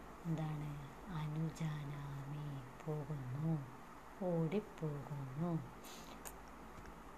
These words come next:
ആര്യ വിസ്തര ശ്രവണം മേ മനസഃ സ്ഥൈര്യമുത്പാദയതി. ആര്യ വിസ്തരിച്ച് കേട്ട് കഴിഞ്ഞാൽ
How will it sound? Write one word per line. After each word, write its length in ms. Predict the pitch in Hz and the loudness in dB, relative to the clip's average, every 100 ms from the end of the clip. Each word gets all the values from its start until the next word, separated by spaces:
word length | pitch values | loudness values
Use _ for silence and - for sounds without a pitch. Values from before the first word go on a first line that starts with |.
| - - - - - - - - - - - - - | -10 -6 -6 -6 -10 -12 -12 -8 -8 -8 -12 -8 -4
ആര്യ 380 | 160 156 170 147 - - - - | -2 0 -2 -4 -6 -10 -8 4
വിസ്തര 600 | 226 226 - - 175 165 165 - | 6 6 2 0 2 2 0 0
ശ്രവണം 520 | 175 160 160 156 156 - - - - | 2 4 4 2 0 -4 -10 -12 0
മേ 320 | 160 170 180 180 | 4 6 6 4
മനസഃ 640 | 160 160 156 160 165 151 151 147 - | 6 4 2 2 2 2 -2 -4 -8
സ്ഥൈര്യമുത്പാദയതി. 1700 | - - 170 160 151 156 160 156 - - 156 147 131 - - - - - - - - - | -8 0 4 4 4 2 2 2 0 -4 0 0 0 -2 -2 -4 -8 -10 -12 -12 -12 -8
ആര്യ 360 | 139 156 170 294 - - - 202 | -4 2 4 4 2 -10 -4 4
വിസ്തരിച്ച് 800 | 220 - - - 214 214 - | 4 4 -4 2 4 4 4
കേട്ട് 380 | 202 160 147 - | 4 4 2 2
കഴിഞ്ഞാൽ 540 | 160 151 151 156 147 | 4 4 2 4 4